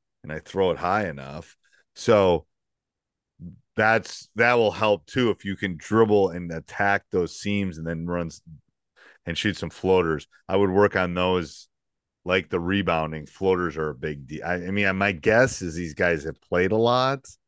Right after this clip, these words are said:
and they've always been small, so they probably have that in their arsenal. Um, I would work on it a lot and tell them, "You have the green light," 'cause the, the, the floater should be like,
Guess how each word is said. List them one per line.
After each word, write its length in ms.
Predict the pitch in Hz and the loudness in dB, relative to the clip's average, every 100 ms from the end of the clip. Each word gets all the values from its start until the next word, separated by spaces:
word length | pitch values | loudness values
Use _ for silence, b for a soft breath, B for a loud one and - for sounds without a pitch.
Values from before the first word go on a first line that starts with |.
| _ _ _ _ _ _ _ _ _ - | _ _ _ _ _ _ _ _ _ -12
and 120 | 90 | -2
they've 140 | 92 90 | 0 4
always 320 | 92 92 82 | 4 4 0
been 160 | 90 78 | -4 -4
small, 480 | - 107 101 76 | -4 0 2 0
so 160 | 71 87 | -4 -4
they 120 | 80 | -4
probably 500 | - - 113 107 90 | -4 0 2 4 2
have 280 | 78 87 82 | 2 0 0
that 200 | 80 76 | -2 -4
in 120 | 73 | -6
their 160 | 71 58 | -10 -8
arsenal. 540 | 82 82 - - 62 _ _ _ _ _ _ _ - | -4 -4 -6 -20 -20 _ _ _ _ _ _ _ -14
Um, 480 | 76 73 71 62 _ _ _ _ _ _ _ _ _ _ _ _ | -12 -10 -12 -16 _ _ _ _ _ _ _ _ _ _ _ _
I 100 | 92 | -4
would 140 | 87 80 | -4 0
work 300 | 95 87 73 | 0 0 -4
on 120 | 71 | -10
it 80 | 65 | -10
a 60 | 62 | -10
lot 360 | 67 65 64 - | -10 -10 -14 -18
and 140 | 71 | -6
tell 180 | 87 80 | -2 -2
them, 160 | 76 | -2
"You 100 | 80 | -4
have 100 | 90 | -4
the 80 | 76 | -4
green 280 | 73 85 85 | -6 -4 -4
light," 280 | 76 76 73 | -4 -6 -4
'cause 220 | 101 87 B B B _ | -4 -6 B B B _
the, 140 | 101 104 | -2 -2
the, 300 | - 107 - 107 | -2 -6 -6 0
the 160 | 110 | 0
floater 440 | - 143 180 160 110 | 2 4 6 6 4
should 300 | - 113 90 | 4 2 4
be 180 | 98 | 2
like, 320 | 92 87 82 | 4 4 2